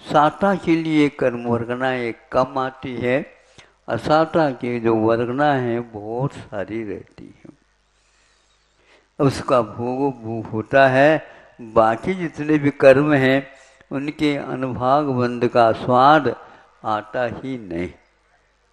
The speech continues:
मेरा तेरा जब होता है बहुत कुछ संबंध होता है, और मेरा तेरा बुद्धिवक-, बुद्धिपूर्वक जिसने छोड़ दिया है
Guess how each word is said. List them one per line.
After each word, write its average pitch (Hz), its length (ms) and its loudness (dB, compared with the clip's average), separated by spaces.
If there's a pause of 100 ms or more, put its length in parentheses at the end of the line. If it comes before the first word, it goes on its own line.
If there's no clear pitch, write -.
(2250)
मेरा 170 500 6
तेरा 147 420 2
जब 131 360 -4
होता 143 400 0
है 156 520 2 (240)
बहुत 123 300 2
कुछ 135 200 -4
संबंध 113 520 -8
होता 101 440 0
है, 156 340 4 (420)
और 131 100 0
मेरा 123 600 2
तेरा 180 400 2
बुद्धिवक-, 139 840 -2
बुद्धिपूर्वक 131 800 2
जिसने 123 600 0 (520)
छोड़ 233 460 6
दिया 139 440 6
है 127 480 6